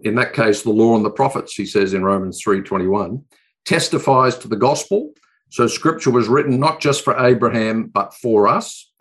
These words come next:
And then in one Corinthians nine, he uses the same phrase with reference to that, uh, peculiar law about not muzzling the ox in Deuteronomy twenty-five four.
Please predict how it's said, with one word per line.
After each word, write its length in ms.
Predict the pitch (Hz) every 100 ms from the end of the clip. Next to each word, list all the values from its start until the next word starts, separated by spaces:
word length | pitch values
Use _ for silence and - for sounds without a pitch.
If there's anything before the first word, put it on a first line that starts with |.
| _ _ -
And 80 | 147
then 120 | 160
in 80 | 151
one 160 | 185
Corinthians 480 | - 156 135 120 117
nine, 260 | 139 143 127
he 60 |
uses 260 | 117 120 107
the 100 | 117
same 300 | - 120 117
phrase 380 | 120 117 117 113
with 140 | 107
reference 580 | 110 120 123 110 - -
to 200 | - 113
that, 280 | 104 107 107 _ -
uh, 160 | 107 104 - _ _ -
peculiar 680 | 120 - 139 135 127 113 - -
law 440 | 117 120 127 123
about 260 | 113 117 110
not 240 | 113 113
muzzling 420 | 113 120 117 110
the 120 | 104 107
ox 340 | 131 - -
in 120 | 104
Deuteronomy 440 | 101 110 107 104 101
twenty-five 560 | 120 107 101 107 104
four. 320 | 123 120 95